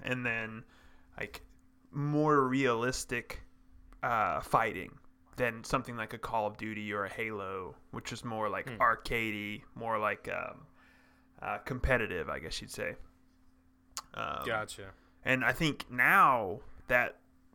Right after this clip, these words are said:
Speaker 1: space is getting a little more crowded. Like, there are plenty of games that you can play with hundred plus player lobbies and, like,
Speaker 2: True.
Speaker 1: realistic shooting mechanics and stuff.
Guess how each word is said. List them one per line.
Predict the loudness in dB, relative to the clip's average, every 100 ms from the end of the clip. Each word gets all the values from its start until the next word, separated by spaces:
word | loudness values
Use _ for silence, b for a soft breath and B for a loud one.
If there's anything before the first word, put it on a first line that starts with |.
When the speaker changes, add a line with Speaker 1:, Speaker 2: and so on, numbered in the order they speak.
| -8
Speaker 1:
space | -6 2 2 2 -2
is | -6 0
getting | 2 2 0
a |
little | -2 -2 -2
more | -2 -4
crowded. | -2 2 4 4 -2 -12 -20 -10
Like, | -10 -10 -4
there | 4 6 6
are | 6 6 6
plenty | 4 -2 2 4 2
of | 2
games | -2 -2 -2 -6
that | -10 -8
you | -6
can | -8
play | -6 -2 -2 -2
with | -4 -6 -10 B B B -8
hundred | -2 0 0 0
plus | 2 2
player | 4 4 6
lobbies | 6 6 6 4 -2 -4 -8
and, | -2 2 2 0 -8 -14 -16 -16 -20 -10
like, | -8
Speaker 2:
True. | -4 -2
Speaker 1:
realistic | 2 4 4 2 -4
shooting | -4 -4 -4
mechanics | -6 -8 -8 -8 -10 -14
and | -14
stuff. | -12 -12 -12